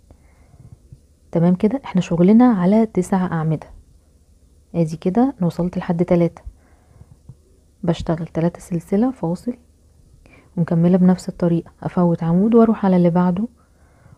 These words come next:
واشتغل عليه عمود بلفة، واحد، اتنين، تلاتة، واخر حاجة هلف الخيط هفوت عمود، اوريدي انا خلاص كده وصلت عند اخر عمود،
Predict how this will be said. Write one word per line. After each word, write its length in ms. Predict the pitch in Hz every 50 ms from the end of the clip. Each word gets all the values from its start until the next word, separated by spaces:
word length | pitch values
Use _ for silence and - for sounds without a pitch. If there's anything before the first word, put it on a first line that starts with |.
| _ -
واشتغل 640 | 185 190 180 - - - 180 170 180 180 185 185
عليه 400 | 180 165 165 175 185 196 196 196
عمود 480 | 180 165 160 170 175 180 180 180 180 - - -
بلفة، 460 | 165 165 175 170 - - - 233 254 247 _ _ _ _ _ - - - - - _ _ _ _ _ _ _ _ - - - - - - - - - - _ - - _ -
واحد، 440 | 185 175 180 180 175 - 180 165 -
اتنين، 540 | 165 - - 170 170 175 175 175 175 175 180 - -
تلاتة، 480 | - 196 156 165 180 180 - 180 180 175 _ _ _ _ _ _ _ _ -
واخر 320 | - 170 190 196 - 170
حاجة 420 | 165 - 185 185 180 175 196 226 - _ _ _ _ _
هلف 320 | - 170 170 170 - -
الخيط 440 | 190 185 185 - 214 220 247 254 - -
هفوت 400 | 190 - 254 262 254 240 226 208
عمود، 380 | 196 202 208 214 214 214 196
اوريدي 400 | 202 185 190 190 208 196 190 208
انا 100 | 202 202
خلاص 300 | - - 180 190 196 -
كده 220 | - 214 196 226 226
وصلت 340 | 220 - 208 196 185 -
عند 220 | 170 175 180 180 175
اخر 280 | - 165 175 - 170
عمود، 260 | 165 160 156 165 -